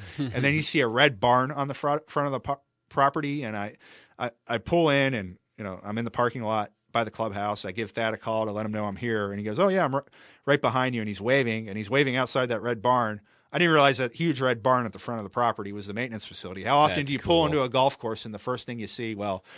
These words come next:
Speaker 2: is either a miniature golf course or, or the huge maintenance facility, and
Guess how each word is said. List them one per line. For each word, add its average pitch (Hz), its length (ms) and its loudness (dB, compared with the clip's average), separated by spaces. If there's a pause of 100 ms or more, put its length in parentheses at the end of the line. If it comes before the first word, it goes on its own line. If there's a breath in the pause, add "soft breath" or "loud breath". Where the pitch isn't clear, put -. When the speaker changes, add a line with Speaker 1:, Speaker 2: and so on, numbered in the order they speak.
(180 loud breath)
Speaker 2:
is 117 120 -4
either 120 160 2
a 104 40 -2
miniature 123 320 -4
golf 113 260 2
course 113 300 -2
or, 95 260 -4
or 104 120 -4
the 101 120 -8
huge 120 520 -2 (480 soft breath)
maintenance 120 360 -2
facility, 110 560 -4
and 98 160 -10